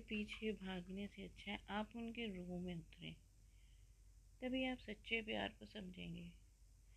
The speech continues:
तभी आप उनकी हर एक बात को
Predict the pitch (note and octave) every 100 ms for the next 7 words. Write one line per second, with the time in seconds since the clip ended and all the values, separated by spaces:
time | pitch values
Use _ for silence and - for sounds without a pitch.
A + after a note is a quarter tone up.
0 | - - - - A3+ A3+ A3 A3 G#3+ G#3
1 | G#3+ G3+ G3+ G3+ G3+ - F3+ F3 F3+ -
2 | -